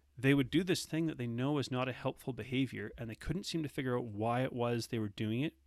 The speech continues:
when logically it didn't make sense. But to help them understand, "Well, this, this isn't coming from your prefrontal cortex. It's not coming from the logical part of your brain. This is coming from a more primal part of your brain,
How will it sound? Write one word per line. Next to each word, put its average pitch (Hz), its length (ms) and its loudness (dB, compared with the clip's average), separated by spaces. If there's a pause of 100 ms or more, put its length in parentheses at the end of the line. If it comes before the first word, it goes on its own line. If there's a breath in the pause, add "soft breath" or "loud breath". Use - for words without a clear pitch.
(160)
when 123 280 2
logically 123 460 2
it - 80 -4
didn't 117 240 -4
make 110 180 -4
sense. - 460 -10 (460 loud breath)
But 131 140 4
to 131 80 -6
help 139 200 0
them 165 100 0
understand, 131 400 -2
"Well, 110 120 -4
this, 143 240 -4
this 123 160 -2
isn't 151 280 -4
coming 147 300 -2
from 113 520 0
your 117 100 -2
prefrontal 113 380 -4
cortex. - 440 -4
It's - 100 -14
not 135 120 -6
coming 139 180 -2
from 147 120 -2
the 117 80 0
logical 117 400 -2
part 120 220 -2
of 120 60 -8
your 101 100 -4
brain. 135 400 -4 (320 loud breath)
This 131 140 -4
is 147 80 -8
coming 139 220 -2
from 123 160 -4
a 120 100 -4
more 117 200 -2
primal 131 460 -2
part 120 220 -6
of 110 40 -4
your 113 100 -2
brain, 107 380 -4